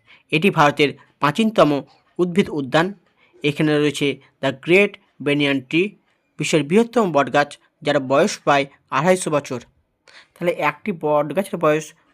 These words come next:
ভাবতে পারছো আড়াইশো বছর? এটা সত্যি। এটা তাহলে, আহ, এরকম প্রশ্ন দেয় যে পশ্চিমবঙ্গের the great banyan tree কোথায় অবস্থিত? তখন তোমার অ্যান্সার হবে নেহেরু বোটানিক্যাল গার্ডেনে।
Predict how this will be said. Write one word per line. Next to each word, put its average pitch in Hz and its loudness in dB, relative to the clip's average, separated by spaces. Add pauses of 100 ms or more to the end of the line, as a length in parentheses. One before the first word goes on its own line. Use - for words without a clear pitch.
(100)
ভাবতে 143 -6
পারছো 220 -2
আড়াইশো 147 -4
বছর? 156 -6 (680)
এটা 160 -8
সত্যি। - -12 (720)
এটা 139 -10
তাহলে, 147 -6
আহ, - -12
এরকম 165 0
প্রশ্ন 196 -4
দেয় 151 0 (360)
যে 151 0 (1200)
পশ্চিমবঙ্গের 170 2 (300)
the 151 2 (140)
great 196 2 (120)
banyan 156 2
tree 139 0 (280)
কোথায় 196 2
অবস্থিত? 156 -4 (720)
তখন 196 -6
তোমার 151 -2 (400)
অ্যান্সার 147 -4
হবে 151 -2 (1120)
নেহেরু 190 -2
বোটানিক্যাল 151 -4
গার্ডেনে। 131 -4